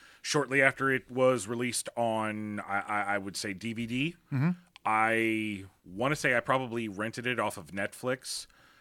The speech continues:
Speaker 1: back when you would get discs in the mail.
Speaker 2: Okay.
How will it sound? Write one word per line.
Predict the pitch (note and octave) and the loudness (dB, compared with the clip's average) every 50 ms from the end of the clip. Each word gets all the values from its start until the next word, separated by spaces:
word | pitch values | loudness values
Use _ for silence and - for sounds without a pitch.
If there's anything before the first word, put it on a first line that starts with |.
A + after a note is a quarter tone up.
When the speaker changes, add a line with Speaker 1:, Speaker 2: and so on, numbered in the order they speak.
| _ _ - | _ _ -2
Speaker 1:
back | - A#2+ A#2+ A2+ - - | 2 2 2 2 0 0
when | A#2 A2+ A2+ A2+ A2 G#2+ | -2 0 0 -2 -4 -6
you | G#2+ G#2 G#2 | -6 -6 -6
would | G#2 F#2 F2 | -6 -6 -4
get | G#2+ G#2+ G#2 - _ - - - - F#2+ | -4 -4 -4 -4 _ -16 -18 -18 -16 -12
discs | F2+ G#2+ A2 A#2 - - - - - - - - - | -6 -4 -2 -2 -2 -2 -4 -4 -4 -4 -4 -4 -4
in | B2+ A#2+ A2+ | -4 -4 -4
the | G#2+ | -4
mail. | G2+ G2+ G#2 G#2+ B2 G3+ B3 D#4+ - _ _ _ _ - - | -4 -4 -2 0 0 0 0 -2 -6 _ _ _ _ -2 0
Speaker 2:
Okay. | D3+ C#3 D#3 | 2 2 2